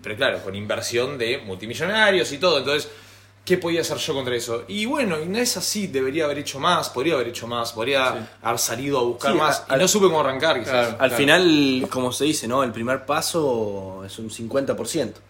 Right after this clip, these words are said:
Speaker 2: Claro.
Speaker 3: Después el resto es moverse, ¿viste?
Speaker 2: Sí, sí, sí.
Speaker 3: Pero si vos te quedás en tu zona de confort, no vas a ningún lado.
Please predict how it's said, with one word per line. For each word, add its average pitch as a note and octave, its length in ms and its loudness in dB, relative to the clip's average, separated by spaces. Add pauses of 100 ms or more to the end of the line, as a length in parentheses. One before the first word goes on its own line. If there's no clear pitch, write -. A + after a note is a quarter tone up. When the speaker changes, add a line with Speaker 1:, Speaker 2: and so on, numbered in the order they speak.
(220)
Speaker 2:
Claro. A2 240 -4
Speaker 3:
Después D#3 260 0
el D3 100 2
resto F#3 380 -2
es A#2+ 120 -6
moverse, C#3+ 480 6
¿viste? G#2+ 300 -6
Speaker 2:
Sí, G#2 160 -10
sí, G#2+ 80 -8
sí. G#2 80 -10
Speaker 3:
Pero A#2+ 240 -6
si A#2 120 -4
vos D#3 120 2
te C#3+ 120 -4
quedás C3+ 260 0
en B2+ 80 -6
tu A2+ 80 -10
zona C#3 240 -2
de A#2 100 0
confort, C#3+ 300 -4
no B2 80 0
vas A2+ 160 -2
a - 20 -8
ningún G#2 220 -6
lado. C3 280 2